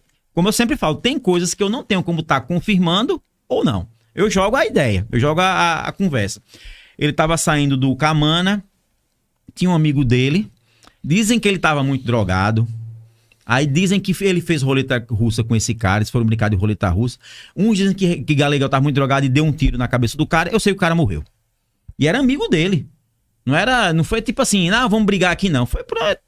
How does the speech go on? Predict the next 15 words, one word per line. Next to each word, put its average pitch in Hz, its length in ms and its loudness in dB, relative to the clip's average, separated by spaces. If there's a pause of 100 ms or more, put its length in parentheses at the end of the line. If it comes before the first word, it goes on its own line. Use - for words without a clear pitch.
"Ah, 254 180 0
vamos 240 180 -2
fazer 233 200 2
roleta 220 360 2
russa." 185 640 0 (460)
Matou 147 300 0
o 180 40 -2
cara. 90 320 -4
Aí 110 140 -2
foi 117 100 -6
quando 156 140 -2
ele 160 100 0
desceu 160 200 -2
pro - 100 -10
Caldeirão. 165 420 -2